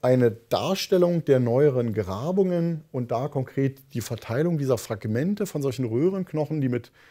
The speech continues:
ähm, Flöten eventuell in Verbindung gebracht werden können. Wir sehen es hier, es handelt sich um drei Flöten. Das eine wäre hier blau markiert.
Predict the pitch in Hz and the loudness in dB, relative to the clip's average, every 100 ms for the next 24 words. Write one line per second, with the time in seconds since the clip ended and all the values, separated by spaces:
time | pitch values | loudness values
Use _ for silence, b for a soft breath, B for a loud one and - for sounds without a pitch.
0 | b b - 117 110 113 113 113 120 - | b b -2 0 2 0 0 -2 -6 -10
1 | - 117 147 185 190 160 151 160 147 131 | -2 2 4 2 2 0 0 -2 -4 -4
2 | 131 135 160 147 135 131 135 120 113 147 | -4 -4 -2 0 0 0 0 -2 0 0
3 | 160 156 B B B 120 113 131 113 - | 0 -2 B B B -2 0 0 -2 -2
4 | 156 185 180 B B 123 135 127 127 123 | 6 6 6 B B 0 0 0 -2 -2
5 | 101 113 156 - 143 151 143 139 139 B | 0 2 2 2 4 4 2 0 0 B
6 | B _ _ 120 - 131 120 127 120 117 | B _ _ -6 -4 -2 0 2 4 4
7 | 104 110 98 92 147 170 156 - 139 135 | 2 0 0 0 0 0 -4 2 6 6